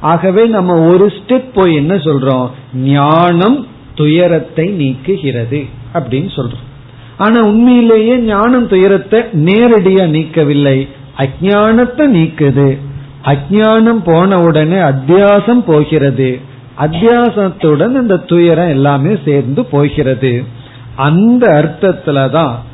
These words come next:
நாங்க வந்து என்ன சொல்றோம், ஞானம் மோட்சத்துக்கு சாதனைன்னு சொல்கின்றோம். ஆனா உண்மையிலேயே ஞானம் என்பது அஜ்ஞானத்தை தான் நீக்குகின்றது.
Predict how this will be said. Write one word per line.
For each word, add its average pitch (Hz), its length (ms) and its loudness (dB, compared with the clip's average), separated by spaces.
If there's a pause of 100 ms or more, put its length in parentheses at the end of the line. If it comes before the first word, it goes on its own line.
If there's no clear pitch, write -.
(280)
நாங்க 160 380 0 (100)
வந்து 135 300 -2
என்ன 147 240 0
சொல்றோம், 131 520 -2 (500)
ஞானம் 165 760 2 (480)
மோட்சத்துக்கு 165 960 -2 (100)
சாதனைன்னு 139 760 -2
சொல்கின்றோம். 127 800 -2 (400)
ஆனா 208 320 2
உண்மையிலேயே 180 1000 2 (580)
ஞானம் 202 720 2 (280)
என்பது 143 560 -2 (960)
அஜ்ஞானத்தை 156 960 0 (120)
தான் 196 320 0
நீக்குகின்றது. 135 1000 -4